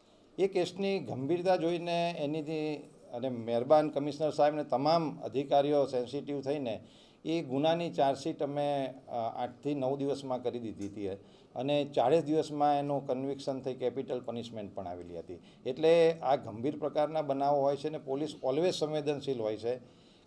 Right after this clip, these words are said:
ઘણા મીડિયાની અંદર એવી પણ મેસેજ ચાલતો હોય છે કે પોલીસ અસંવેદન-, પોલીસ એ કોઈ બહારની વ્યક્તિ નથી. પોલીસ પણ સમાજનો જ પાર્ટ છે અને અમારે પણ દીકરીઓ છે, અમે એટલા જ સંવેદનશીલ છે. અને ગુજરાત પોલીસ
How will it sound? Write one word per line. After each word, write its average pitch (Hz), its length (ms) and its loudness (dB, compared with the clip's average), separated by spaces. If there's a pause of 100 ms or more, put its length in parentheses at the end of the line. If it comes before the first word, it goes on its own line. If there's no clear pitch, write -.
(100)
ઘણા 139 220 0
મીડિયાની 156 460 0
અંદર 156 220 2
એવી 156 140 2
પણ 151 420 -2
મેસેજ 127 440 -4
ચાલતો 135 400 -2
હોય 135 120 2
છે 131 100 -8
કે 135 80 -4
પોલીસ 131 440 -6
અસંવેદન-, 113 460 -6
પોલીસ 175 460 -4
એ 160 100 -6
કોઈ 160 220 -4
બહારની 127 420 0
વ્યક્તિ 147 320 -4
નથી. 143 380 -6 (540)
પોલીસ 131 320 -4
પણ 139 140 -4
સમાજનો 131 500 -2
જ - 100 -10
પાર્ટ 139 220 -2
છે 147 160 -6 (580)
અને 120 180 -6
અમારે 110 380 0
પણ 143 200 -6
દીકરીઓ 139 360 -6
છે, 151 120 -4
અમે 127 200 -2
એટલા 120 240 -2
જ 131 40 -4
સંવેદનશીલ 135 680 -6
છે. 147 160 -6 (500)
અને 123 140 -4
ગુજરાત 151 420 8
પોલીસ 147 260 0